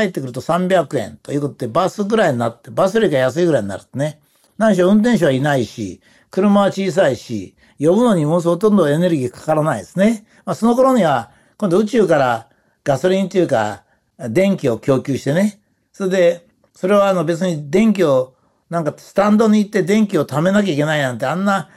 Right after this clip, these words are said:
バッテリーにね、スタンドに行って、今の電気自動車みたいに電気を追加してなんて、あんなボロいね、電気自動車なんてのはダメですよ。宇宙からちゃんとね、全部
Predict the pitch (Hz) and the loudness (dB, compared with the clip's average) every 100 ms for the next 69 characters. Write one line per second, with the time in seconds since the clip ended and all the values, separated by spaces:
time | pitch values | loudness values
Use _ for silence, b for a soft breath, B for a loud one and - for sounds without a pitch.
0 | b 131 135 - 226 226 226 226 226 262 | b -4 -4 0 -2 0 -2 0 0 -2
1 | 262 _ _ _ - 208 214 214 214 208 | -6 _ _ _ -2 2 2 4 2 0
2 | - 180 165 b b b _ 180 202 220 | -2 -2 -2 b b b _ -2 2 2
3 | 151 123 165 180 180 190 156 131 113 110 | 0 0 0 0 0 0 0 -2 -2 -4
4 | 101 98 - _ 110 165 269 220 190 131 | -6 -12 -20 _ -2 0 0 -2 -2 0
5 | 175 180 190 196 156 127 123 170 202 214 | 0 2 2 0 -4 -4 -4 -2 0 2
6 | 202 208 247 156 147 120 - b b - | 2 2 2 0 0 -2 -8 b b -14
7 | 131 156 175 180 190 165 135 107 104 110 | -2 -2 0 0 2 2 0 -2 -4 -6
8 | 98 101 120 160 160 - 85 - b b | -6 -2 0 0 -2 -4 -12 -14 b b
9 | b 151 156 196 156 131 143 147 143 147 | b -8 -2 0 0 0 -2 -2 -2 -2
10 | 151 120 180 147 120 | -2 -2 -2 -2 -6